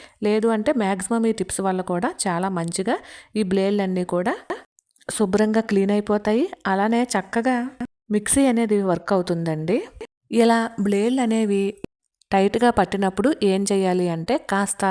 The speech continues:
ఆయిల్ ఉంటుంది కదండి, మనం కిచెన్లో యూజ్ చేసే ఆయిల్, ఆ ఆయిల్ని ఇలా చుట్టూతా అప్లై చేయాలన్నమాట. మిక్సీల్ని ఇలా నెలకొకసారి కనుక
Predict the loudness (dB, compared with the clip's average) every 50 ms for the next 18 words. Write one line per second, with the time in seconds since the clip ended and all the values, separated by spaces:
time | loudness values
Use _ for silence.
0 | 0 0 -2 -4 -2 0 0 2 2 2 0 0 -2 -2 -4 -4 -4 -4 -4 -2
1 | -2 -2 -2 -2 -2 -2 -2 -2 -2 -2 -4 -4 -4 -4 -4 -4 -2 0 0 2
2 | 0 0 -2 -2 -2 -2 -2 0 0 -2 -2 -2 -2 -2 0 0 0 -2 -2 -6
3 | -14 -16 -16 -16 -8 -2 0 2 4 4 4 2 2 0 0 0 0 0 0 0
4 | 0 0 0 0 -2 -4 0 0 0 0 2 0 -2 -2 -2 -2 -2 -2 0 -2
5 | -2 0 0 -2 -2 -2 -4 -4 -4 -4 -4 -4 -4 -4 -4 -4 -6 -10 _ -2
6 | 0 2 2 2 4 4 4 4 6 4 2 2 2 2 2 2 2 2 2 2
7 | 0 2 2 0 0 0 2 2 2 2 2 -2 -2 -2 0 0